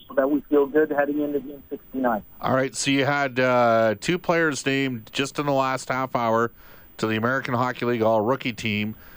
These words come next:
Speaker 2: Tyler Benson's currently leading A H L rookies in scoring. He's not leading A H L rookies in points per game. That's actually Cooper Marody. He did not get named to the team, so Benson just turned twenty-one. Marody's, uh, I think he's just now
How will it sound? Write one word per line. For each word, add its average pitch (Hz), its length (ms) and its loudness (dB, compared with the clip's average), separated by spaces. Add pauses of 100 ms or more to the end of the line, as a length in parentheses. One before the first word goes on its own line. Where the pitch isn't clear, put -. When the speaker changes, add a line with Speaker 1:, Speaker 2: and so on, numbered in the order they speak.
(160)
Speaker 2:
Tyler 147 260 0
Benson's 139 420 -2
currently 117 440 -2
leading 123 360 0
A 120 40 2
H 123 320 -2
L 120 160 2
rookies 110 500 -2
in 104 180 -4
scoring. 101 640 -2 (440)
He's 123 320 -2
not 156 260 0
leading 165 300 0
A 147 40 0
H 151 280 0
L 135 120 2
rookies 127 400 0
in 110 120 -4
points 123 340 -2
per 98 160 -4
game. 117 460 -4 (600)
That's 147 300 0
actually 135 320 -4
Cooper 135 340 -4
Marody. 117 480 0
He 117 160 -4
did 127 140 -2
not 117 440 -2
get 139 180 -4
named 107 320 -2
to - 80 -6
the 87 120 -2
team, 107 360 -4
so 101 320 -2 (340)
Benson 135 360 -2
just 117 220 -2
turned 113 220 -2
twenty-one. 110 460 0
Marody's, 113 640 -2
uh, 95 520 2
I 92 60 -4
think 127 240 -8
he's 95 200 -6
just - 280 -4
now 110 240 -2